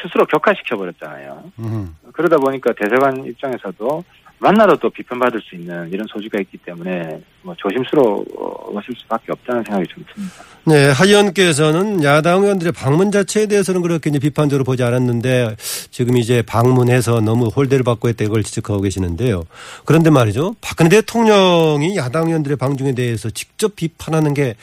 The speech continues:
Speaker 2: 적절했느냐라는 생각이 듭니다. 그 전날 이제 홍보수석이 이미 이 문제를 지적했는데 대통령까지 어제 나서서 이렇게 지적하는 것이 과연 이게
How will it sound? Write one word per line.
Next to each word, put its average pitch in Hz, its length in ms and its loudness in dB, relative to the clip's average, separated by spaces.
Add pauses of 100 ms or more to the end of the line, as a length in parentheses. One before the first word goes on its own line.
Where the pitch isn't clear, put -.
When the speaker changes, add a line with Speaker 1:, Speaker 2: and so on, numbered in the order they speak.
(200)
Speaker 2:
적절했느냐라는 151 960 2
생각이 165 280 -2
듭니다. 139 500 -2 (340)
그 170 100 2
전날 170 800 6
이제 143 280 -2
홍보수석이 170 840 0
이미 151 200 2
이 151 60 4
문제를 156 500 0
지적했는데 143 680 -2 (300)
대통령까지 190 600 2
어제 156 200 2
나서서 131 460 2
이렇게 120 200 0
지적하는 127 440 -2
것이 123 180 0
과연 123 320 2 (520)
이게 104 160 2